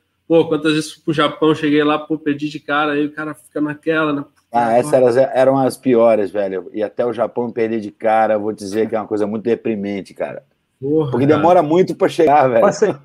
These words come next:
Speaker 3: e não, e pra você tirar o fuso de doze horas, como é que faz?
Speaker 2: Meu
Speaker 3: Ou você
Speaker 2: Deus,
Speaker 3: chega
Speaker 2: não
Speaker 3: muito
Speaker 2: tira.
Speaker 3: antes, né, cara?
Speaker 2: Demora uns quatro, cinco dias pra você tirar totalmente o fuso
Speaker 3: É.
Speaker 2: horário, assim, da, da, da, das costas, entendeu? E tem que forçar bastante, assim, você tem que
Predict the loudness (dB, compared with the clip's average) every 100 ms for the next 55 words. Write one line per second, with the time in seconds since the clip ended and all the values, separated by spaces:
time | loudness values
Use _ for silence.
0 | -6 -4 2 4 6 6 4 2 2 0
1 | 2 2 2 0 -4 -4 -4 -8 -6 -6
2 | -4 -4 -4 -6 -10 -8 -8 -2 -2 -2
3 | -6 -6 -4 -4 -2 -2 2 4 4 2
4 | 2 4 4 4 4 2 0 -8 -8 -6
5 | -8 -10 -12 _ _ _ _ _ -2 -2
6 | 2 2 2 -4 -4 -2 -2 -4 -12 -6
7 | -6 -4 -4 -4 -4 -8 -6 -10 -6 -6
8 | -6 -8 -6 -8 -6 -8 -10 -8 -8 -8
9 | -12 -8 -8 -4 -2 0 0 -2 -6 -8
10 | -10 -6 -6 -8 -12 -12 -14 -18 -20 _
11 | -14 -10 -6 -8 -4 2 2 2 -10 -8
12 | -4 -2 -4 _ _ _ -4 0 0 0
13 | -2 -2 0 0 0 0 -2 -2 -8 -8
14 | -10 -8 -8 -8 -4 0 0 -2